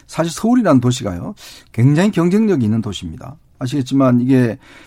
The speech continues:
연방 국가 말고, 그러니까 예를 들어서 미국같이 크게 뉴욕, 워싱턴, 엘에이 뭐 이렇게 나눠져 있는 나라 말고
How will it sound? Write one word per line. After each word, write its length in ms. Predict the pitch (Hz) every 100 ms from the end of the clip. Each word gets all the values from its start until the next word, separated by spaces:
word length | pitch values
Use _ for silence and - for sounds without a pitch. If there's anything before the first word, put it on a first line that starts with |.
| _
연방 500 | 123 143 160 175 175
국가 560 | 151 135 - 147 143 135
말고, 380 | 123 101 117 101
그러니까 260 | 98 151 110
예를 100 | 123
들어서 220 | 127 110
미국같이 600 | 131 127 123 117 120 123
크게 520 | - - - 143 131
뉴욕, 440 | 117 120 127 131
워싱턴, 680 | 110 110 135 127 127 123 123 -
엘에이 300 | 85 123 131
뭐 160 | 131 117
이렇게 320 | 127 240 127 - -
나눠져 380 | - 104 127 123
있는 180 | 117 110
나라 180 | 110 120
말고 560 | 85 85 80 76 151